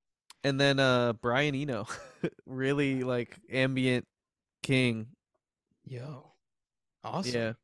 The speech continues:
Speaker 2: Well, now I got some good artists to listen to, man. Some interesting
Speaker 1: Yeah, man.
Speaker 2: stuff.
Speaker 1: Kareem Riggins is insane. Uh, check out, um, Alone Together. It's the first thing I heard from him. And then, uh, Head Not Sweet.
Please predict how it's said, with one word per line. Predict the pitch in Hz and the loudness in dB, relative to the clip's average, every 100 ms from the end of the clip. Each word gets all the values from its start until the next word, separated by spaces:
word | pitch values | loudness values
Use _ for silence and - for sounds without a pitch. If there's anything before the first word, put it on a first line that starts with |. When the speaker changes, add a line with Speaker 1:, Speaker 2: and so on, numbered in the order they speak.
| _ _ _ _ _ _ _ - | _ _ _ _ _ _ _ -8
Speaker 2:
Well, | 123 | -2
now | 143 | 2
I | 147 | 2
got | 147 | 2
some | - 135 | 0 0
good | 131 131 | 2 4
artists | 139 143 - | 4 2 -2
to | 120 | -2
listen | 160 - | -2 -2
to, | 120 110 | -6 -8
man. | 104 117 143 _ _ _ _ | -6 -6 -8 _ _ _ _
Some | - 120 | -10 -6
interesting | 120 - 117 117 | -4 0 2 2
Speaker 1:
Yeah, | |
man. | 110 139 139 107 | 2 0 0 -2
Speaker 2:
stuff. | - - _ _ - | -12 -20 _ _ -6
Speaker 1:
Kareem | 139 143 131 | 0 0 2
Riggins | 127 127 110 | 2 0 -2
is | 104 | -8
insane. | 107 - 117 110 101 117 _ - | -8 -4 0 0 -2 -8 _ -2
Uh, | 113 110 104 - - | 0 2 0 -4 -2
check | 123 120 | 0 4
out, | 123 120 113 - _ _ _ _ _ _ _ _ _ _ _ _ _ _ - | 6 6 6 2 _ _ _ _ _ _ _ _ _ _ _ _ _ _ -2
um, | 113 110 104 101 101 _ - | 0 2 0 -6 -12 _ -2
Alone | 110 113 120 113 | 4 6 6 6
Together. | 120 107 110 107 110 110 - _ _ _ _ _ | 2 0 2 2 0 -2 -8 _ _ _ _ _
It's | - | -4
the | 117 | -2
first | - 110 - | 0 -2 0
thing | 113 | 0
I | 107 104 | 2 0
heard | 110 107 104 | 0 -2 -2
from | 113 | -4
him. | 110 107 123 _ _ _ _ _ _ _ _ _ _ _ _ _ - | -2 -4 -8 _ _ _ _ _ _ _ _ _ _ _ _ _ -10
And | 120 | -2
then, | 113 107 | 0 0
uh, | 104 | 0
Head | 107 110 | 2 2
Not | 107 107 - | 2 0 -2
Sweet. | 113 110 | -4 -4